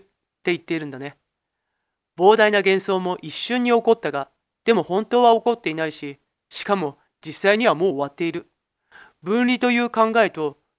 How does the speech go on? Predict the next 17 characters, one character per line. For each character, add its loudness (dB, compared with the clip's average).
分 -2
離 0
を 2
象 -2
徴 0
す -10
る -6
す -6
べ 0
て -6
の -6
考 -4
え 0
は、 -6
即 -2
座 0
に -8